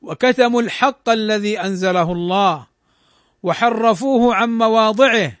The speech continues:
فغضب الله عليهم.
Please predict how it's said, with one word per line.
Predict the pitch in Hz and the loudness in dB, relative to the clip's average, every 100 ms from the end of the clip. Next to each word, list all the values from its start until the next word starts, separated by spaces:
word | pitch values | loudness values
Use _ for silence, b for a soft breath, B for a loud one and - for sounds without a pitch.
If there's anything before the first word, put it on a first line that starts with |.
| _ _ _ _ _ | _ _ _ _ _
فغضب | - 170 226 277 262 | -4 0 2 2 0
الله | 233 220 208 175 175 | 0 0 0 0 0
عليهم. | 165 170 165 135 123 101 | 0 0 -2 -4 -8 -10